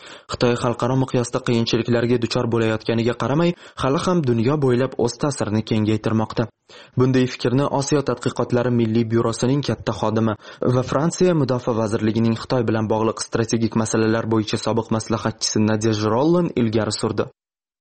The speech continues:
Rivojlanayotgan dunyo Xitoy o'z ta'sirini kengaytirish uchun tobora ko'proq chora ko'rayotgan va natijaga erishayotgan ulkan maydon, dedi u Ozodlik bilan suhbatda. So'nggi yillarda Pekin Afrika, Yevrosiyo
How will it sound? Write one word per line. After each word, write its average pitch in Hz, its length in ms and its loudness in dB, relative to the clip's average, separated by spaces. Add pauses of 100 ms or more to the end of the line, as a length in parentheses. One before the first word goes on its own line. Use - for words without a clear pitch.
Rivojlanayotgan 107 800 0
dunyo 107 280 0 (320)
Xitoy 156 240 0 (160)
o'z 139 180 0
ta'sirini 156 480 0
kengaytirish 110 580 0
uchun 110 240 -2
tobora 110 360 0
ko'proq 110 380 -2
chora 110 260 0
ko'rayotgan 107 640 0
va 113 120 2
natijaga 107 480 0
erishayotgan 117 540 0 (120)
ulkan 117 320 0 (100)
maydon, 135 440 0
dedi 107 180 2 (120)
u - 20 4 (220)
Ozodlik 110 460 -2
bilan 107 260 0
suhbatda. 110 420 -2 (760)
So'nggi 190 300 4
yillarda 143 420 2
Pekin 147 380 2 (160)
Afrika, 120 320 0
Yevrosiyo 110 760 0